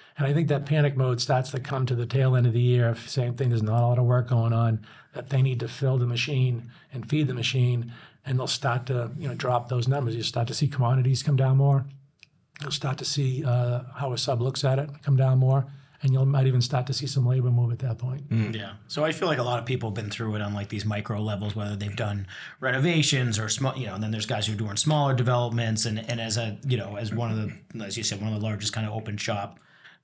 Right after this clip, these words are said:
Speaker 3: um, contractors, you know, in the region, right? Like, what does your typical <coughs> sub stable look like, right? Like, how many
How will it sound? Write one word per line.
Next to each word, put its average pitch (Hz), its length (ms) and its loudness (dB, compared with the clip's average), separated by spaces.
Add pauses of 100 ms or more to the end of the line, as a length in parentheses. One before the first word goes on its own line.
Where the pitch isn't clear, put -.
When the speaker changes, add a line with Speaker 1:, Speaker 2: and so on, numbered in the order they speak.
Speaker 3:
um, 101 360 -2
contractors, 104 1120 -6
you 107 80 -14
know, 92 120 -14
in 107 120 -14
the 101 80 -12
region, 110 640 -2
right? 113 200 -4
Like, 139 180 -4
what 185 340 -2
does 160 180 -2
your 135 140 -2
typical 131 760 -2
<coughs> - 60 -12
sub - 560 0
stable 104 640 -4 (480)
look 104 240 -10
like, 95 200 -10
right? 117 220 -6
Like, 123 160 -6
how 147 240 2
many 143 480 4